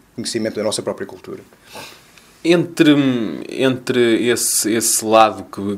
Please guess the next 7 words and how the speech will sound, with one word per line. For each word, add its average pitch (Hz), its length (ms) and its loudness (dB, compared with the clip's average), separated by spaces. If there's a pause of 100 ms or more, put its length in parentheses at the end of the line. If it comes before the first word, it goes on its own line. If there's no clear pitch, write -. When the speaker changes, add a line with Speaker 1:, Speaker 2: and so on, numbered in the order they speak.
(140)
Speaker 2:
que 107 60 -6
muitas 104 340 -2
vezes 101 300 -4
é, 101 60 2 (380)
é - 60 -16 (240)
caricaturado, 110 920 2 (440)
eh, 110 380 4